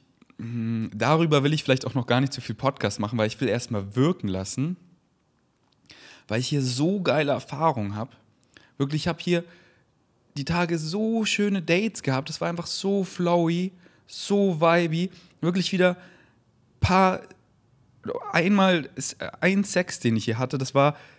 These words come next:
Top drei oder Top fünf meiner besten Sexerfahrungen. Das war so Vibe, so Arousement, so Excitement, so schön. Und wo ich danach so bin, so, „Alter, was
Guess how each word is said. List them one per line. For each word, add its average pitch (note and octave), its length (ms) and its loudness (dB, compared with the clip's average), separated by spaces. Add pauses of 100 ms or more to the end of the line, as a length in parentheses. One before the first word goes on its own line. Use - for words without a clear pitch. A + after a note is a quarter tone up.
(440)
Top - 480 2
drei E3 500 6
oder C3+ 240 6
Top E3 240 2
fünf F3 400 2
meiner C#3+ 380 4
besten D#3 440 0
Sexerfahrungen. B2+ 800 -2
Das C3 140 -6
war C#3+ 120 4
so G3 840 2
Vibe, E3+ 440 0
so F#3+ 540 6
Arousement, D#3 680 2 (220)
so G3 480 2
Excitement, D#3 680 0
so F3+ 300 2
schön. F3 560 8 (960)
Und - 80 2
wo C#3 60 8
ich D3 60 0
danach D#3+ 360 4
so - 80 -8
bin, D#3+ 160 2
so, D3+ 140 -4
„Alter, D3 180 -6
was - 220 -8